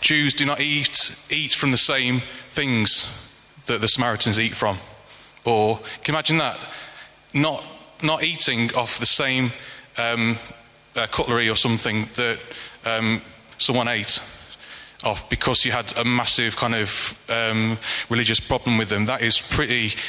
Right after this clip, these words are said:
insulting, isn't it? It's pretty hard. Yeah, it's horrible. So,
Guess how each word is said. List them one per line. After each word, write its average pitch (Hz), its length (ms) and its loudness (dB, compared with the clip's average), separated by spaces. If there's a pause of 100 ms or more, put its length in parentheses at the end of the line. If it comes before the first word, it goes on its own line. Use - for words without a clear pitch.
insulting, 113 640 2 (540)
isn't 113 160 0
it? 104 80 0
It's 92 80 6
pretty 131 340 2
hard. 104 360 4 (360)
Yeah, 117 200 2
it's - 200 2 (140)
horrible. 110 520 2 (2750)
So, 131 320 0